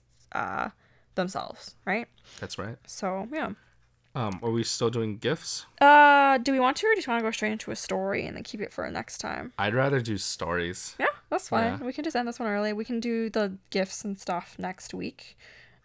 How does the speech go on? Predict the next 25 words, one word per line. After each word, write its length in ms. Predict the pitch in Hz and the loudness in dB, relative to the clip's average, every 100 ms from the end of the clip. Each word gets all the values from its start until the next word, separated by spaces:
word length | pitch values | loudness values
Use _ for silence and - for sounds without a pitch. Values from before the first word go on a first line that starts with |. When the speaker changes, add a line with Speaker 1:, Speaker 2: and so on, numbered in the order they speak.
| - | -12
Speaker 1:
Um, 560 | 180 180 180 180 185 190 - 247 | -8 -6 -8 -8 -10 -12 -18 -14
and, 680 | 202 196 190 196 196 196 202 - - | -10 -8 -6 -6 -6 -6 -8 -10 -6
yeah. 140 | 480 | -4
Speaker 2:
Or 180 | 120 131 | -2 -4
the 100 | 107 | -6
booze 460 | - - 82 110 | -10 -12 -6 -6
cast. 480 | - - 80 - - - - _ | -6 -10 -12 -12 -14 -16 -20 _
I 80 | - | -12
feel 160 | - 247 | 2 4
Speaker 1:
Or, 40 | |
Speaker 2:
like 120 | 226 | 6
Speaker 1:
yeah, 80 | 453 | 6
Speaker 2:
it'd 80 | 277 | 4
Speaker 1:
the 40 | 226 | 2
Speaker 2:
be 40 | |
Speaker 1:
booze 160 | 240 - | -2 -2
cast. 280 | 180 175 | -4 0
Speaker 2:
<laughs> 20 | 196 | 4
Speaker 1:
Yeah, 60 | |
Speaker 2:
Yeah. 60 | 160 | 8
Speaker 1:
that'll 200 | 196 220 | 8 8
be, 100 | 233 | 6
that's 280 | 196 220 - | 4 4 4
next 260 | 180 - 180 | -2 -2 -6
week's. 340 | 165 - - | -6 -8 -12